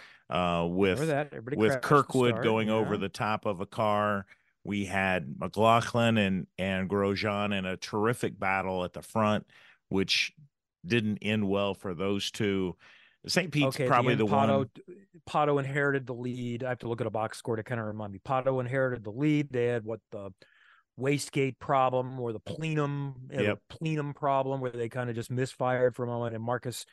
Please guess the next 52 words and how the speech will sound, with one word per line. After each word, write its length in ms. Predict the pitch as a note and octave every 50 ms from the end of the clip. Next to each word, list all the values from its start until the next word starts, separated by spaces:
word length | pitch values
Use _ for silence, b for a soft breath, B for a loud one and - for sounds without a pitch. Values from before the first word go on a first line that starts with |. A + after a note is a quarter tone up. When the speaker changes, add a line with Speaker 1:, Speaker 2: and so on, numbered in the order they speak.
| b b b b b b b _ -
Speaker 2:
Ericsson 580 | A#2 A#2+ A#2+ A#2 A#2 G#2+ - - A#2+ A2+ A2+ A2
won 180 | A2 A2 G#2+
the 100 | G#2 G#2
race. 420 | G#2 G2+ F#2+ F2+ - - - - - -
Speaker 1:
Long 280 | - A#2+ B2+ C#3 D#3 D#3+
Speaker 2:
Not 60 | C#3
Speaker 1:
Beach 300 | B2 B2 A#2 A2 C#3 -
Speaker 2:
that 200 | - - A2+ A2
Speaker 1:
had 20 |
Speaker 2:
one. 200 | G#2+ G#2+ G#3 - - -
It 60 | B3
was, 120 | C4 A#3+
the 160 | A3 - A#3
race 220 | A3+ G3+ F#3+ G3 -
was 120 | A3+ F#3+
fine. 380 | - - C#3+ C3 C3 E3 G#3 G#3 _ _ _ -
Long 200 | B2+ C3 D3 D#3
Speaker 1:
Long 260 | A2+ A#2 B2+ C#3+ C#3+
Speaker 2:
Beach. 60 | A2+
Speaker 1:
Beach, 300 | B2+ B2+ B2 A2+ - -
you 160 | A#2+ A2+ A2
had, 440 | G#2+ G2+ A2+ A2 A2 G#2+ G#2 F#2 E2+ G2
uh, 300 | F#2 F2+ F2 F2 E2 D#2 - _ _ _ _ _ _ _ _ _ -
you 160 | - A2+ A2+
had 340 | A2 F#2+ A2+ A2 G#2+ G#2+ F#2+
the 60 | F#2 G2
battle 380 | E2+ A2 G#2 G#2+ A2+ A2 G#2+
between 480 | G2+ F2+ G#2 G2 - - A2 G2+ G2 F#2
Dixon 580 | D#2 - A2+ G#2+ - - - - A2+ G#2 G2+ G2
and 160 | F#2 F2 F2
Award, 680 | F2 E2+ F2 F#2 G2+ G#2+ A2 G#2+ G#2+ G#2 G#2 G#2 F2+
which 380 | F#2 G2 F#2 E2+ - - - -
didn't 320 | - A2 F#2+ G2 G2+ - -
end 220 | G2 G#2 G#2 G2+ F#2
Speaker 2:
Yeah. 60 | F#2
Speaker 1:
well. 460 | G#2 G#2 G#2 G2 G2 G2+ F#2+ F2+ - b b b b b b
You 160 | - F2+ G2 F#2
had 280 | F2 G#2 G2+ G2 F#2
that 200 | F2+ F#2 F#2 -
great 280 | - G2 G#2+ A2+ B2 -
move 320 | E2+ G#2 G#2+ G#2+ G#2 F#2 F2+
that 120 | G2+ -
Kirkwood 460 | - - A2 G2+ - - G#2+ G2+ E2+
made 260 | F#2 G2+ G2+ G2+ F#2
to 60 | - -
go 160 | G#2+ G#2 G#2
to, 80 | G2 G#2
from 360 | - - - G2 F#2 F#2 F#2
third 380 | F2 - - A2+ A2+ A2 G#2+ F#2
to 60 | G#2
first 680 | - - - A2 G#2 G#2+ G#2+ G#2 G2 - - - - - -
with, 320 | D2+ F2 E2+ - - -